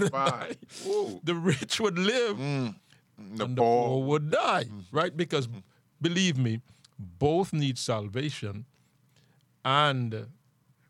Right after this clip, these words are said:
Speaker 2: that salvation has been paid for by the blood of Jesus Christ on
Speaker 1: Amen.
Speaker 2: the cross.
Speaker 1: Amen.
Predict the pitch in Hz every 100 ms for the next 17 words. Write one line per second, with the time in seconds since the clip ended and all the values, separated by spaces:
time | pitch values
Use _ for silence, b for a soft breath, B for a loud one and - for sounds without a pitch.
0 | _ _ _ - 131 143 - 151 139 120
1 | 123 117 - 104 98 107 _ _ _ _
2 | - 127 98 107 104 147 160 147 - 104
3 | 90 92 - _ _ _ - - 110 123
4 | 117 104 135 139 123 139 131 - - -
5 | 139 117 107 - 104 113 127 - 175 170
6 | 101 104 107 208 110 82 104